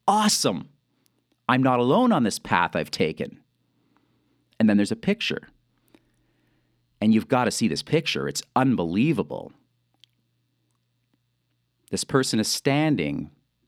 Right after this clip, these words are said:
in one of the lanes, the left-hand side of the road, and coming down the middle of this road with fog in the background, with tall, mature trees on the right-hand side,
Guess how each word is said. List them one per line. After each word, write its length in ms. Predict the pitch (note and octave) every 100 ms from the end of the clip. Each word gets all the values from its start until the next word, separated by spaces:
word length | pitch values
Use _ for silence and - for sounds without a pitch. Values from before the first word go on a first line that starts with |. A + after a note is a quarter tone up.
| -
in 180 | F#2 F#2+
one 140 | G2+
of 40 | B2+
the 60 |
lanes, 680 | C#3+ G#2 E2+ E2+ A2 - - _ _ _ _ -
the 80 | D#2
left-hand 480 | F#2 - A#2+ A#2
side 280 | - F#2 F#2
of 80 | G2
the 100 | G#2+
road, 420 | F2 D#2 D#2+ D#2+ _ _ _ _ _ _ _ _
and 200 | A2 -
coming 400 | - D#3+ G3 G3
down 320 | D#3+ C#3+ D3
the 80 | C3
middle 580 | A2+ A#2 D3+ C3 D#2 -
of 160 | F#2+ E2+
this 220 | G#2 -
road 320 | F2+ D#2+ D#2
with 100 | D#2+
fog 540 | - - A#2 B2 C3+ C3+
in 80 |
the 80 | C3+
background, 800 | - D#2+ E2 - D#2 D2 D#2 - _ _ _ _ _
with 180 | G2+ -
tall, 400 | - B2+ B2+ C3
mature 460 | B2+ - - A2 A2
trees 440 | - G#2+ G2+ F#2+
on 80 | F2
the 80 | E2+
right-hand 500 | F2+ F2 F2+ E2+ D#2+
side, 520 | - D2+ D2+ D#2+